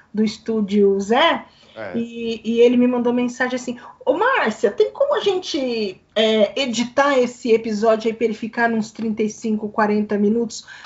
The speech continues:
Speaker 1: pra eu poder colocar no YouTube, que as pessoas tão me pedindo?"
Speaker 2: <laughs>
Speaker 1: Eu falei, "Zé,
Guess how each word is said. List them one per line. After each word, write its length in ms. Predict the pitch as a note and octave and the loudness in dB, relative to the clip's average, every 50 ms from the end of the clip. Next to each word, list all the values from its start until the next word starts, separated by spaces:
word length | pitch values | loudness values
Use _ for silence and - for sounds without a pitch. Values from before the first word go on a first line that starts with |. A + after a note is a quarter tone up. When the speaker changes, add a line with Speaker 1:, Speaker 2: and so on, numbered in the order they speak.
| - - | -12 -2
Speaker 1:
pra 80 | - C#4+ | 0 2
eu 60 | C#4 | 2
poder 280 | C#4 - B3 A3 A#3+ A#3+ | 2 2 2 4 2 2
colocar 440 | - B3 A3+ A3+ G#3+ - B3 A#3 A3+ | 0 0 -2 -4 -4 -2 -2 0 0
no 100 | A3+ A3 | 2 2
YouTube, 480 | A3 A3 G#3+ G#3+ - - C#4+ B3+ A3 A#3+ | 2 2 0 0 -2 -2 -2 -2 0 0
que 80 | - A3+ | -2 -2
as 60 | G#3+ | 0
pessoas 320 | - G#3+ G#3 - A3 G#3+ | 0 0 0 0 0 0
tão 140 | - A3+ G#3+ | 2 2 4
me 140 | A3 G#3+ G#3+ | 4 4 2
pedindo?" 640 | - A3+ G#3 G3 G3+ G#3+ B3+ B3+ A#3 G#3 G3+ G3+ G3 | 0 -2 -4 -4 -4 -2 -2 0 0 0 0 2 2
Speaker 2:
<laughs> 0 | |
Speaker 1:
Eu 420 | F3+ F3 - F3 - - F3 D3 - - | 2 2 0 -2 -2 -2 -2 -2 -2 -2
falei, 280 | E3+ D3 B3+ A#3+ A#3 - | -2 0 0 0 0 2
"Zé, 440 | - B3+ C#4 C#4+ C4+ A3 G3+ - | 2 4 6 6 6 4 2 0